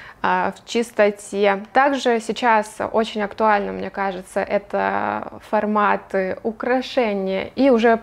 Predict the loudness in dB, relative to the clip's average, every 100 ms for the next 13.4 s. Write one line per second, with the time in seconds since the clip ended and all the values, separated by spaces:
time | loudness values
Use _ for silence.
0 | 0 4 4 4 4 2 -2 -4 -2 -2
1 | -2 -2 -2 0 2 2 2 -2 -2 0
2 | 2 0 -2 0 4 4 2 -4 -2 0
3 | 0 -2 -8 -6 -4 -4 -4 -2 0 -2
4 | -2 -4 -4 -4 -2 -2 -2 -2 0 2
5 | 0 -2 -6 -6 -4 -4 -4 -8 -6 -4
6 | -4 -4 -6 -6 -6 -6 -4 -4 -2 -2
7 | -2 -2 -2 -2 -2 -2 -2 0 2 0
8 | -2 -14 -16 -6 2 4 4 2 2 4
9 | 4 4 4 4 2 0 2 2 4 2
10 | 2 0 0 2 2 0 -4 2 2 2
11 | -2 -4 0 0 2 0 0 0 -2 -2
12 | 0 0 0 0 0 2 0 -2 0 2
13 | 2 0 -8 -10